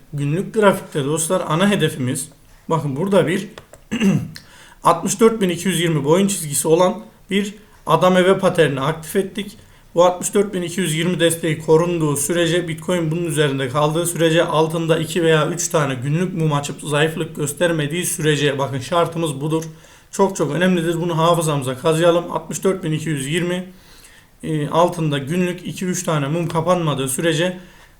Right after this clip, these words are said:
buradaki adam eve paterninin hedefi yetmiş beş bin sekiz yüz doksandır milimetrik olarak. Burada hesapladım. Net olarak yetmiş beş bin sekiz yüz doksandır.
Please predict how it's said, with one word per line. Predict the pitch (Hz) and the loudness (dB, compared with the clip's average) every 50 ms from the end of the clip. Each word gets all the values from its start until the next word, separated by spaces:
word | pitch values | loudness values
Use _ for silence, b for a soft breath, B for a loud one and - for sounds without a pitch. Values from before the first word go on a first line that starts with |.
| B - | B -4
buradaki | 180 190 185 208 196 202 175 | -2 2 2 2 4 4 2
adam | 156 160 156 147 180 180 | 2 2 4 4 4 4
eve | 180 185 196 196 | 6 4 4 4
paterninin | 185 175 165 - 165 156 147 143 139 139 135 | 4 2 2 4 4 4 4 2 -2 -2 -2
hedefi | 131 160 156 175 165 185 180 | -2 0 2 2 2 2 2
yetmiş | 165 165 165 165 151 - - - | 0 0 0 -2 -6 -8 -2 2
beş | 202 202 202 - - | 2 2 2 2 -2
bin | 165 | -4
sekiz | 156 - 170 160 - 180 185 185 | -2 0 -2 -2 -2 -2 -2 -2
yüz | 190 180 165 151 | -2 -2 0 0
doksandır | 156 156 156 - 190 180 170 151 131 127 | 0 0 0 0 2 2 2 2 0 -2
milimetrik | 127 139 147 156 170 165 165 160 165 170 185 180 - - | -4 -2 -2 0 0 2 0 0 -2 -2 -6 -6 -2 0
olarak. | 151 143 139 131 127 117 - - - - _ _ _ _ _ _ _ _ _ _ - | 0 2 2 2 0 -2 -6 -8 -18 -20 _ _ _ _ _ _ _ _ _ _ -10
Burada | 151 143 131 135 160 | -8 -6 -6 -4 -4
hesapladım. | 147 147 - 196 185 190 185 180 170 190 180 170 | -4 -2 0 0 0 0 0 0 0 -2 -2 -2
Net | 180 185 180 185 | -2 0 0 0
olarak | 165 156 156 175 190 - 165 151 - 160 | 0 2 2 2 0 0 0 -2 -2 -2
yetmiş | 156 - - - - - | -6 -8 -10 -12 -8 -6
beş | 185 185 180 - | -6 -6 -6 -6
bin | 190 180 | -8 -6
sekiz | - 180 160 170 180 160 | -6 -6 -6 -6 -6 -6
yüz | 180 165 139 | -6 -6 -4
doksandır. | 139 139 135 - - - 185 185 185 185 196 | -4 -4 -4 -2 0 0 2 2 2 0 -2